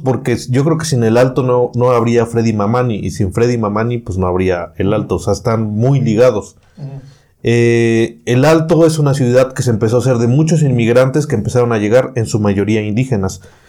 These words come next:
Speaker 1: Entonces, estos inmigrantes se empiezan a hacer comerciantes y
Speaker 2: Ujú.
Speaker 1: empiezan a, a, a, este, ¿cómo se llama? Y el comercio empieza a aflorar y con eso la economía de, de los indígenas.
Speaker 2: Pero entonces, ¿el Alto cumple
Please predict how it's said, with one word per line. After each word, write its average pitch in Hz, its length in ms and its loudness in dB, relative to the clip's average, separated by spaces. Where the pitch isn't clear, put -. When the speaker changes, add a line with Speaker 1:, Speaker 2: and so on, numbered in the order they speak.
Speaker 1:
Entonces, 160 480 2
estos 160 280 -2
inmigrantes 156 720 0
se - 120 -2
empiezan 135 420 0
a 117 40 0
hacer 123 280 -2
comerciantes 131 880 -2
y 110 100 -4
Speaker 2:
Ujú. 110 80 0
Speaker 1:
empiezan 123 600 -2
a, 98 680 -2
a, 107 320 -2
a, 98 60 2
este, - 240 -6
¿cómo 131 220 0
se 123 100 0
llama? 123 320 0
Y 117 100 0
el 117 140 0
comercio 135 400 0
empieza 131 260 0
a 131 60 0
aflorar 131 480 0
y 113 100 -4
con 113 220 -2
eso 135 240 0
la 104 140 2
economía 101 600 -2
de, 95 200 -2
de 90 180 -6
los 85 220 -4
indígenas. 113 520 -2
Speaker 2:
Pero 170 300 -2
entonces, 190 440 -4
¿el 160 220 -4
Alto 190 680 -4
cumple 175 720 -4